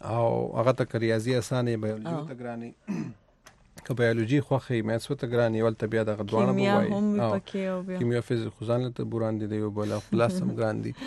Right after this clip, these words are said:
Speaker 1: نو که په دغه وخت کې نهم لسم کې یو ماشوم وایي چې یاره زه ساینس نه وایم کنه، نو باید هغه پرېښودی شي چې بس
Speaker 2: ها.
Speaker 1: ټیک دی، ته نه وایې، د هغه دلچسپي په بل څه کې ده. هلته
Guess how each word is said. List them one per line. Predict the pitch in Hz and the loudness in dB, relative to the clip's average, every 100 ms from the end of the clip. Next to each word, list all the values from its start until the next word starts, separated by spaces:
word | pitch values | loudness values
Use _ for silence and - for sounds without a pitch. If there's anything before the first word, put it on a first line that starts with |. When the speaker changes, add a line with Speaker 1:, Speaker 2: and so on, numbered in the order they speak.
| 247 220 - - | -10 -14 -10 0
Speaker 1:
نو | 123 127 123 123 107 - - - _ _ _ - - - - | 4 6 6 4 0 -4 -16 -20 _ _ _ -18 -18 -12 -4
که | 120 | 2
په | 127 | 4
دغه | 139 156 | 6 8
وخت | 123 110 - | 8 6 2
کې | |
نهم | 127 131 147 | 2 4 6
لسم | 139 - 156 | 4 4 2
کې | 131 | 2
یو | 117 | 2
ماشوم | 110 110 - 131 | 2 0 0 0
وایي | 120 | 0
چې | 101 | 0
یاره | 117 110 | 0 0
زه | 107 | -4
ساینس | - 123 110 - | -4 -2 -2 -2
نه | 120 | -2
وایم | 104 104 101 | -2 -6 -10
کنه، | - 113 175 | -10 -6 -4
نو | 147 | 0
باید | 143 143 - - | 0 0 -4 -6
هغه | 135 | -2
پرېښودی | 147 147 123 104 107 | 2 2 0 -2 -6
شي | 104 - | -8 -8
چې | 113 | -4
بس | 147 | -2
Speaker 2:
ها. | 180 | -2
Speaker 1:
ټیک | 165 147 | -4 -4
دی، | 131 | -4
ته | 135 | -2
نه | 131 147 | 0 0
وایې، | 139 123 | 0 -2
د | 117 | -2
هغه | 117 120 120 - _ 117 | 0 0 -2 -8 _ -6
دلچسپي | 113 - - - 123 | -6 -6 -14 -10 -8
په | 123 | -2
بل | 127 143 | 2 2
څه | - | -2
کې | 117 | -6
ده. | 113 113 - - - - - _ 185 - _ _ - | -4 -4 -8 -16 -20 -20 -20 _ -16 -16 _ _ -2
هلته | 147 143 143 135 | 2 2 4 2